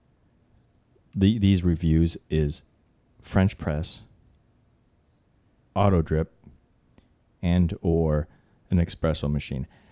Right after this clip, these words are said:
Because most likely you'll have, if you're a coffee drinker, you will just have a auto drip machine. And that's what you are bas-,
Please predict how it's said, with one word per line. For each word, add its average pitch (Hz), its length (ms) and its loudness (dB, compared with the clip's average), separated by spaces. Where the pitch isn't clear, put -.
Because 104 640 0
most 95 340 2
likely 117 640 2
you'll 104 260 4
have, 104 600 -2
if - 160 -6
you're 92 80 2
a 92 40 0
coffee 120 320 0
drinker, 78 300 -2
you 139 180 0
will 107 80 -2
just 139 280 -2
have 127 260 -2
a 98 260 0
auto 117 280 4
drip 71 280 -6
machine. 71 420 -4
And 90 200 4
that's 110 200 0
what 107 220 0
you 113 220 2
are 95 80 0
bas-, 101 400 -4